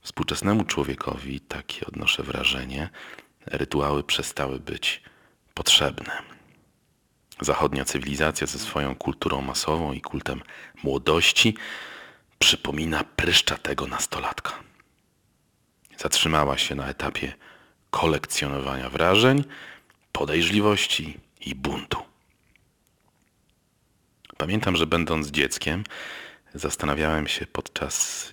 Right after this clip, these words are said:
niedzielnej mszy, jakiej ilości wody święconej potrzeba, aby oczyścić mnie z grzechów.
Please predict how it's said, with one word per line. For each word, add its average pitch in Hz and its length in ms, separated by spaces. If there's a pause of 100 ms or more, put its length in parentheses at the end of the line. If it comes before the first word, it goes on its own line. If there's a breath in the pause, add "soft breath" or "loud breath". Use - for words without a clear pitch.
(120)
niedzielnej 71 600
mszy, 69 360
jakiej 82 540
ilości 76 520
wody 90 300
święconej 76 600
potrzeba, - 560
aby 76 300 (340 loud breath)
oczyścić - 760
mnie 69 140
z 69 60
grzechów. 67 480